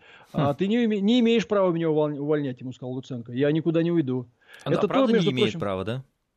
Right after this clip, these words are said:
Speaker 1: А, да вот это мне трудно сказать, но вот, э, это то, э, о чем я, м, говорил. Но по идее, по идее, да, это Верховная Рада должна к этому, так сказать, утверждению,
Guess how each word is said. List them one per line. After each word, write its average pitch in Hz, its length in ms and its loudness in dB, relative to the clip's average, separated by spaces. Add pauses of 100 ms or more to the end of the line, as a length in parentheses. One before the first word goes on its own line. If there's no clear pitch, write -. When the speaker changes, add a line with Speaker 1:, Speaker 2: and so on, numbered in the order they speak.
(320)
Speaker 1:
А, 147 120 -8
да 165 120 2
вот 277 120 0
это 254 120 -4
мне 269 120 -2
трудно 254 260 -4
сказать, 180 380 -2
но 185 140 0
вот, 220 200 0
э, 214 60 2
это 220 280 2
то, 262 240 -2
э, 190 400 -2
о 180 40 -8
чем 220 240 -6
я, 196 240 -2
м, 190 280 -8
говорил. 196 300 0
Но 226 140 2
по 226 200 0
идее, 220 380 2
по 180 180 -2
идее, 156 240 0
да, 139 200 0
это 151 180 -4
Верховная 170 420 -4
Рада 196 200 0
должна 156 240 -2
к - 80 -4
этому, 143 340 -4
так 131 140 -10
сказать, 127 320 -12
утверждению, 135 800 0